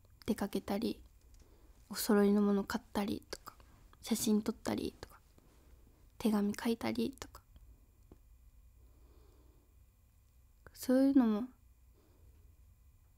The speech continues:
全部ひっくるめて、自分の生活の一部になるわけじゃん。その彼との時間って。それが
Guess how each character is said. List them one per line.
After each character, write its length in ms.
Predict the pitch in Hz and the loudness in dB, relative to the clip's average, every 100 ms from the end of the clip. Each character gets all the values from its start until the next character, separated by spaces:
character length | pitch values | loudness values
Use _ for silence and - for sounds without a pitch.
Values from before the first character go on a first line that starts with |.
| _ _ - _ _ - | _ _ -20 _ _ -2
全 260 | 240 240 | 2 4
部 140 | 220 240 - - - - - - - - | 2 -4 -10 -20 -20 -20 -20 -20 -20 -20
ひ 140 | - - | -20 -20
っ 60 | |
く 120 | - 247 | 0 2
る 80 | |
め 120 | 240 220 | 2 0
て、 320 | - 214 262 - - - - - - - - - - - - - - - - - | -2 -6 -6 -14 -20 -20 -20 -20 -20 -20 -20 -20 -20 -20 -20 -20 -20 -20 -20 -14
自 140 | - 214 | -2 2
分 160 | 226 | 4
の 120 | 233 240 | 4 2
生 280 | - 262 | 0 0
活 280 | 262 269 - | 2 0 2
の 180 | 247 240 - | 0 0 -4
一 240 | - 226 262 | -6 -2 2
部 80 | 220 | 2
に 80 | |
な 120 | 202 196 | 2 -2
る 80 | |
わ 100 | 214 | -4
け 100 | 214 | -8
じ 100 | 240 | -10
ゃ 40 | 233 | -10
ん。 60 | - | -12
そ 160 | - - | -8 -4
の 100 | 208 | -4
彼 260 | - 220 214 | -2 0 2
と 120 | 202 | 2
の 120 | 190 | 0
時 140 | 196 | -2
間 160 | 247 196 | -8 -10
っ 40 | |
て。 140 | - - - - _ - - _ - - - _ - _ _ _ _ _ _ _ _ _ _ | -12 -16 -20 -20 _ -20 -20 _ -20 -20 -20 _ -20 _ _ _ _ _ _ _ _ _ _
そ 200 | - - | -10 0
れ 140 | 254 | 4
が 300 | 269 302 262 | 8 6 6